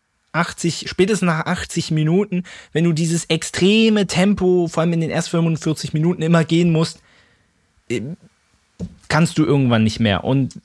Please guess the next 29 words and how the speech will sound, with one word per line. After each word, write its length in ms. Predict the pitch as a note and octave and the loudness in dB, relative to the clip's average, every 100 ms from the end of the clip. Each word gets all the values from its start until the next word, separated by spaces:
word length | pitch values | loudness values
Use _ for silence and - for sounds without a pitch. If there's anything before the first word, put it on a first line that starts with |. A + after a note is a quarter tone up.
| - | 0
wenn 160 | D#3+ | 4
du 160 | G3 G#3+ | 4 4
die 100 | E3 | 2
starke 320 | - E3 D#3+ | 0 0 0
Phase 300 | D3+ D#3 D#3 | 0 2 2
hast, 180 | D#3+ - | 2 2
musst 180 | D#3 - | 0 2
du 40 | |
möglichst 340 | C#3+ D3+ D3+ | 0 0 -2
viele 200 | - C#3+ | -2 -2
Tore 320 | C3+ C#3 B2+ B2 | 0 0 0 0
gegen 140 | A#2+ | 0
die 60 | A#2 | 0
Bayern 260 | A#2+ B2 | 0 0
schießen. 260 | - D3 D#3 | 0 -2 -2
Und 120 | C#3 | 0
am 140 | B2 A#2 | 0 2
Ende 300 | C3 E3 E3 - - - _ _ _ _ _ _ _ _ _ _ _ _ _ _ _ _ _ _ | 4 4 2 -6 -20 -20 _ _ _ _ _ _ _ _ _ _ _ _ _ _ _ _ _ _
haben 160 | - C3 | -2 0
es 120 | C#3 | 0
die 60 | C3+ | 0
Bayern 300 | A#2 A#2 C3 | 0 2 2
wieder 180 | C3 C3+ | 2 2
gedreht 440 | C#3 A#2+ F#2+ - _ | 2 0 0 -6 _
in 120 | - A#2 | -2 2
ein 240 | A#2+ A#2 - | 2 0 -6
zwei 420 | - - A2 G#2+ G#2 _ | -8 0 0 0 -4 _
zu 160 | - | -4
eins. 340 | - G#2 G2 | -2 -2 -4